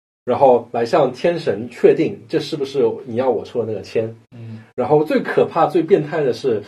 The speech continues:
Speaker 1: 你要连续掷三次是是，才表示你这个签是对的。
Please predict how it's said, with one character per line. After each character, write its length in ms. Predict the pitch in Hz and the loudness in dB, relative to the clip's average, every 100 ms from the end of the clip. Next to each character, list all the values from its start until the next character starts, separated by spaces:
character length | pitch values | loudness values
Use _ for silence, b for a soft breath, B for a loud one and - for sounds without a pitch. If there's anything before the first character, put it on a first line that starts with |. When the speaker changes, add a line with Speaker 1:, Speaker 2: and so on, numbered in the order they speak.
| B B | B B
Speaker 1:
你 100 | 139 | 2
要 180 | 160 139 | 2 4
连 240 | 120 135 | 0 -2
续 240 | 147 196 147 | -6 -6 -4
掷 220 | 175 131 | -4 -4
三 280 | - 170 185 | -2 -4 -4
次 220 | - 139 | -6 -8
是 240 | - 127 | -6 -6
是， 340 | - - 185 - b b _ _ | -6 -4 -4 -4 b b _ _
才 180 | - 143 | 0 4
表 220 | 147 117 | 6 4
示 180 | - 143 | 0 -8
你 140 | 120 | -8
这 140 | 101 - | -6 -6
个 80 | - | -6
签 280 | - 117 | -4 -4
是 180 | 113 - | -4 -6
对 240 | 101 113 | -4 0
的。 80 | - | 0